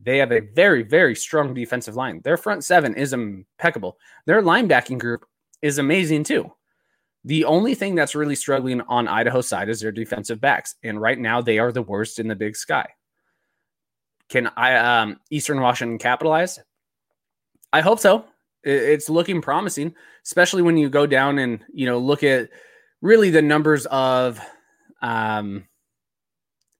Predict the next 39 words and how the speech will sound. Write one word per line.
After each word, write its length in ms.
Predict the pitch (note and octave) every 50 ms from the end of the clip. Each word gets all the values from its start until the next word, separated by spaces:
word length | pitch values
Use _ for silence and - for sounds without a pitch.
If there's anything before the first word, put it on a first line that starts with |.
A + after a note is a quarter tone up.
| _ _ _ _ _ _ _ _ _ _ _ _ _ _ _ _ _ _ _ _ _ _ _ _ _ _ _ -
kind 220 | - D#3+ E3 E3
of 80 | D3+ C3+
the 140 | C3+ C3 -
individual 460 | D3 D3+ C#3+ B2 C3+ B2+ A#2+ A#2 G#2
statistics. 760 | - - A2+ G#2+ - - G2+ - - - A1+ - - - - _ _ _ -
So, 200 | - - C#3 C3
of 120 | B2 -
course, 440 | - D#3 D3+ C#3 C3+ C3 - - - _ _ _ _ _ _
you're 160 | - C#3+ E3
looking 220 | F#3 F#3+ - D3+ C#3
at 120 | C3 -
Idaho. 340 | - C3 C3 B2 A#2+ B2 B2
They 120 | A#2+ B2
have 100 | B2+ B2
the 100 | A#2+ B2+
worst 260 | A#2+ B2+ C3 - - -
defensive 440 | C3+ C3 C#3+ C3 C3+ - B2+ A#2
backs 280 | G#2+ G#2+ A2 A2 - -
in 80 | A2+ A2
the 80 | G#2+
whole 120 | G#2 A2 G#2
Big 180 | G#2 G#2 G2+
Sky. 340 | - - - G2+ D2 - - _ _ _ _ _ _ _ _ _ _ _ _ - C#3
Eric 280 | C#3+ D3+ D#3 D3 C#3
Berrier 580 | D#3 D#3 D#3 D#3 D#3 D3+ D#3 D3+ D3+ D#3 E3+ - - D3+ - -
is, 120 | B2+ C3
of 120 | C3 B2 -
course, 260 | - C3 C3 B2 -
the 100 | B2+ A#2+
number 220 | A#2 A#2 A2+ A#2
one 340 | A#2 A2 A2 G#2 G#2 G#2 G#2 _ _ _ _ _ _ _ _ _ _ -
passing 400 | - C#3 C#3 C3+ - C3+ C3 B2
option, 560 | - C3+ C#3+ D3+ D3 - - D3 C#3 D3 C#3+ _ _ _ _ _ _ _ -
then 200 | C3 C3+ C3+ B2+
receptions. 840 | B2 B2 A#2 - D3+ C#3+ C3+ - - C#3+ C#3 C#3 C3+ C3+ - - _ _ _ _ _ _ _ _ - -
I 100 | C#3 C#3+
mean, 200 | C#3+ C#3 C3+ C3+
you 180 | D3+ E3 D#3
have 300 | C3 C#3+ C#3 C#3 B2+ C3